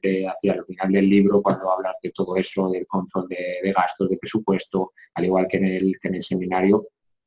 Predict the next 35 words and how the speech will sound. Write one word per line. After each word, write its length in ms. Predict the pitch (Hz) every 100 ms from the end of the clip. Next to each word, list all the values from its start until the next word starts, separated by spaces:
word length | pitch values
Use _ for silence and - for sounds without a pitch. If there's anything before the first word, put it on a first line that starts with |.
| _ _ _ -
es 80 |
cierto 260 | - 90 110
que, 200 | 101 85
que 120 | - 82
ves 360 | 95 104 - -
utilidad 560 | 110 98 90 90 95 -
y 120 | -
que 60 | 85
también 340 | 85 87 90
puedes 240 | 101 -
ir 80 | 98
aprendiendo. 480 | - - 90 87 - _ - _ _ _ _
Pero 260 | 95 90 90
en 160 | 87
el 100 | 87
caso 300 | 85 98 -
de 220 | 110 107 101
todo 280 | 104 101
este 480 | 101 - - 98 95
asunto 440 | 92 - 101 98 98
del 120 | 90
dinero, 520 | 87 85 87 107 - _ _ _
sí 560 | - - - - - 95
es 60 | 90
verdad 200 | 98 98
que 120 | 101
yo 120 | 92
creo 240 | 90 95 101
que 120 | 85
no 240 | 85 92
hay 140 | 90 87
mucha 500 | 90 85 - 90 87
información. 760 | 85 - 85 82 - - 85
O 260 | - _ -
sea, 240 | - -